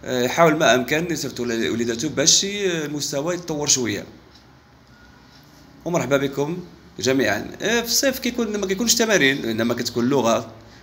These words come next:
لغات كاملين، تيكون لانفورماتيك، كيكون دعم حتى في، في الرياضيات، مثلا دروس، ماشي تم-، تمارين، رياضيات، فيزياء، كيكون دروس. والسونتر ديال فرونسي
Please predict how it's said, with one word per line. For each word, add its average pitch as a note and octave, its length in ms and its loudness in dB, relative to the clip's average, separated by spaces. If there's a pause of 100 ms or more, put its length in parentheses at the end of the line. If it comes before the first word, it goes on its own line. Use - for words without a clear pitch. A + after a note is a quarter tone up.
(140)
لغات A2+ 280 0
كاملين، A#2+ 800 -2
تيكون F#2+ 260 -8
لانفورماتيك، A#2+ 760 -6 (1080)
كيكون A#2 500 -2
دعم A2 380 0
حتى - 240 -4
في، F3+ 300 -2
في C#3+ 80 -8
الرياضيات، D3+ 440 -2
مثلا B2+ 640 0
دروس، C#3 360 0
ماشي A2+ 180 2
تم-، E3 260 2
تمارين، A#2 500 0 (480)
رياضيات، A#2+ 560 0
فيزياء، B2 540 -2 (200)
كيكون C#3 200 -6
دروس. C#3 340 -4 (920)
والسونتر A2+ 480 -4
ديال A2 140 -2
فرونسي C3+ 540 -4